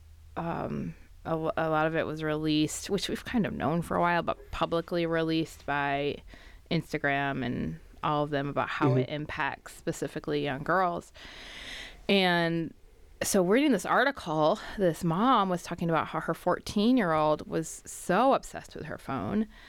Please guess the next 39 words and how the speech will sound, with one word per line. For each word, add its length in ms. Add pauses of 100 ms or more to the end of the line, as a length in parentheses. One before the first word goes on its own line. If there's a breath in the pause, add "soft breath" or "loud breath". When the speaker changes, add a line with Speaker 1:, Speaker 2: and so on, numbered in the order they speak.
(160 loud breath)
Speaker 1:
that 640
she 720 (300)
would 220
literally 440
just 280 (320)
crawl 340
into 140
her 120
bed 240
and 120
lay 100
in 80
the 60
fetal 280
position 420
crying 600
if 160
no 180
one 380 (260 soft breath)
commented 680
or 240
texted 400
her 160
back 440
because 440
she 160
needed 360
that 140
interaction 880 (800 soft breath)
so 380
badly. 560
Like, 240
it, 100
she'd 200
become 300
so 320
addicted 540
to 200
it. 300